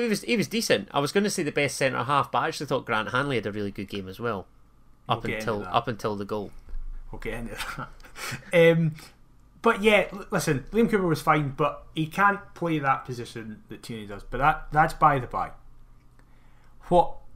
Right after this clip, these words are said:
Speaker 2: isn't by the by, and what you can blame Steve Clarke for, is the rest of that selection, because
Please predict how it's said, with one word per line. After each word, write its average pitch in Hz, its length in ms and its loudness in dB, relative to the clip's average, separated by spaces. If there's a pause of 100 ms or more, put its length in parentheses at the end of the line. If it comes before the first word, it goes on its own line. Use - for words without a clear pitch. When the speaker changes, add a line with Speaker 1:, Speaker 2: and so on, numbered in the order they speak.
Speaker 2:
isn't 185 480 2 (500)
by 135 240 6
the 123 100 -2
by, 104 400 -2 (440)
and 135 180 -2
what 135 220 -2
you 127 200 -8
can 175 580 2
blame 135 340 -2
Steve 117 300 -10
Clarke 107 300 -8
for, 104 260 -8 (340)
is 120 240 -2
the 135 140 2
rest 139 720 2
of 139 140 0
that 143 300 2
selection, 120 680 -6 (340)
because 143 420 2